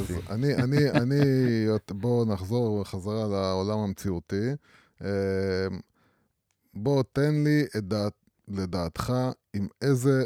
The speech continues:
Speaker 2: נכסים, עם איזה כלים שקיימים היום, ולא היו קיימים לפני עשרים שנה, מוזיקאי יכול להשתמש, ואיך לדעתך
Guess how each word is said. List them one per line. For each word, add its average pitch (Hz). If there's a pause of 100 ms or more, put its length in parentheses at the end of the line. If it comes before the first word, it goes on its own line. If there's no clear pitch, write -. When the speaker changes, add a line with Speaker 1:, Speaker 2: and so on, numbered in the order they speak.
Speaker 2:
נכסים, 120
עם 101
איזה 117
כלים 113
שקיימים 107
היום, 107
ולא 87
היו 117
קיימים 110
לפני 104
עשרים 101
שנה, 98 (460)
מוזיקאי 107 (140)
יכול 107
להשתמש, 104
ואיך 101
לדעתך 90